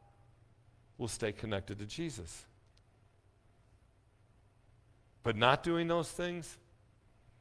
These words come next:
not doing those things makes it really tough to grow in your faith. Just the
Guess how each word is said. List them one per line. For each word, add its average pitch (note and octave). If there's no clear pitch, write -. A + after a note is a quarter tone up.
not E3
doing B2
those A2+
things A2+
makes A2
it A2+
really B2+
tough G2+
to G#2
grow G2
in F#2+
your F#2+
faith. F#2
Just F3
the D#3